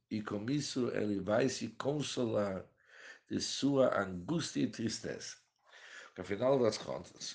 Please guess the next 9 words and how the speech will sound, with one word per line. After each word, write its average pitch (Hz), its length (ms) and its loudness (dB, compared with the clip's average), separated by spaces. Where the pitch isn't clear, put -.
qual 135 380 4
que 127 160 0
é - 20 6
o 123 60 4
motivo 101 520 0
da 104 100 -2
angústia 101 560 0
da 98 140 -2
pessoa? - 500 -8